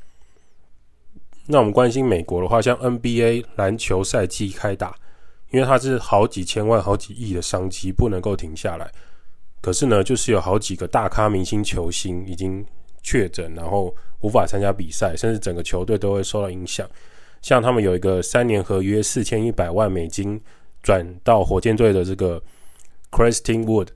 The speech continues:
在去年三月的时候中旬他确诊，确定阳性反应。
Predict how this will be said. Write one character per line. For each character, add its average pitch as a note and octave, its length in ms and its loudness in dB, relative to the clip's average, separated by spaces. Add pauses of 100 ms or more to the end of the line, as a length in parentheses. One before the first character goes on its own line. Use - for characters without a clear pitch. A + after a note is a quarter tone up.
(500)
在 C3+ 200 6
去 D3+ 240 2
年 G2+ 180 4
三 A2+ 300 2
月 A#2 180 4
的 F#2 80 2
时 - 160 -4
候 G2 120 2
中 G2+ 300 -2
旬 E2 260 -6
他 G2 140 -4
确 F#2+ 260 0
诊， - 240 -12 (220)
确 A2+ 220 2
定 G#2+ 180 0
阳 F#2+ 180 0
性 G#2 200 0
反 F2 200 -4
应。 F#2 160 -4